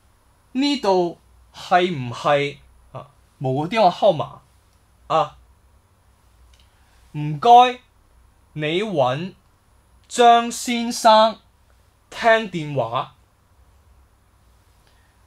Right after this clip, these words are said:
佢啱啱行開咗。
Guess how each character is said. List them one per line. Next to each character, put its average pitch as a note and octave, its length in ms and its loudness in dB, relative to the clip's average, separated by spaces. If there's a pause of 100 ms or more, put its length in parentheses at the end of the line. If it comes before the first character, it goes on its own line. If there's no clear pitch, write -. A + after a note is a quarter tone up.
(280)
佢 F3 460 -2
啱 A#3+ 340 4
啱 A#3 380 2 (480)
行 A#2+ 440 -6
開 G#3+ 400 0
咗。 B2 400 -2